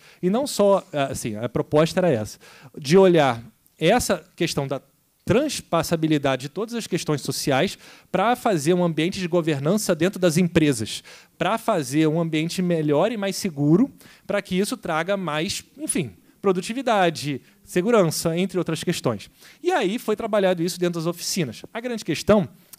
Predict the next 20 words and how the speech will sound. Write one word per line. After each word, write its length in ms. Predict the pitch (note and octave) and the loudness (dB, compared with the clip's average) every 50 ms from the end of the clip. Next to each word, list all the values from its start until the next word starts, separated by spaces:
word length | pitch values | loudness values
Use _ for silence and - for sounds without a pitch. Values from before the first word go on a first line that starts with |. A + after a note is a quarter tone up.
| _ | _
era 180 | - G3 G#3+ G#3+ | -2 2 4 4
exatamente 640 | F#3+ D#3 A3 A3 A3 G#3 G3 G#3+ G#3+ - - F3+ | 4 4 2 0 0 -4 -4 -4 -4 -2 -2 -2
isso, 160 | C#3 - - - | -2 -2 -4 -6
canais 320 | - F#3 F3+ F3+ F#3 F3 | -6 -4 -2 0 -2 0
de 60 | E3 | 0
denúncia. 500 | F#3 F#3+ E3 D3 D3 C3+ - - A#2 G2+ - - - - - - _ | 0 0 0 0 -4 -6 -6 -10 -12 -12 -16 -20 -20 -20 -20 -8 _
Era 180 | D#3+ E3 E3+ | 2 2 2
fornecer 600 | - - - D3 D3 B3 B3 G#3 D#3+ - A3 A3 G#3+ | 2 2 2 2 4 4 4 2 0 0 -2 -2 0
canais 240 | - F3+ F3 E3 | 0 0 2 0
de 60 | D3 D#3 | 0 0
denúncia 340 | D#3+ D3 D#3 F#3+ F#3 - | -2 0 0 -2 -2 -2
e 60 | F#3+ F3 | -2 -2
um 40 | |
ambiente 280 | F3 F3 E3+ F3 F3+ F3 | -2 -2 -2 -4 -4 -4
seguro 400 | - - F#3 C#3+ D3 F3+ G3 F#3+ | -4 -4 -4 -2 -2 -2 -2 -2
para 100 | - - | -4 -4
as 80 | F3 D#3+ | -4 -2
pessoas 560 | F#3+ F3+ F3 - - D3+ D3+ F3+ G3+ - - _ - - - _ _ | -2 -4 -4 -2 -2 0 0 -2 -4 -6 -12 _ -20 -20 -20 _ _
poderem 360 | G3 G3 F3 F3+ F#3+ G#3+ A3 | 2 4 4 4 4 4 2
estar 480 | G#3 - - - F#3+ F3 E3+ D3 - | -2 -4 0 0 2 2 2 0 -4